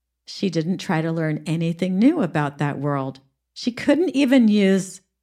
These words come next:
their fancy T V remotes. And then when she got a cell phone, all she was willing to do with it was make phone calls. She refused to learn any of its features,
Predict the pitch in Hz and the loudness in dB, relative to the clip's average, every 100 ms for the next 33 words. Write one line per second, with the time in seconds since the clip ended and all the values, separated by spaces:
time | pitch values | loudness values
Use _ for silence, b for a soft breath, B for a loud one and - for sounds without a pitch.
0 | - 180 175 190 185 180 190 156 - 202 | -2 -2 0 0 0 -2 -6 -6 -2 0
1 | 190 180 170 180 160 - - - - 185 | 2 2 2 0 0 -4 -14 -20 -2 4
2 | 233 240 226 214 220 202 202 - 320 370 | 6 6 6 2 2 2 0 0 2 2
3 | 208 175 170 175 - _ _ _ 202 240 | 0 0 -2 -6 -12 _ _ _ 2 2
4 | 294 370 349 190 202 220 226 196 156 180 | 2 2 0 2 4 6 4 0 0 0
5 | 185 202 220 185 165 170 165 - 170 165 | 2 2 2 0 -4 -4 -4 -4 -4 -4
6 | 160 156 - - _ _ _ _ - 254 | -4 -4 -4 -14 _ _ _ _ 0 2
7 | 240 247 220 214 208 202 180 170 160 - | 4 2 4 2 2 -2 0 -2 -4 -6
8 | 185 226 240 233 208 208 - - 214 - | 0 4 4 4 0 -6 -12 -2 -2 -2
9 | 160 95 - | -6 -6 -12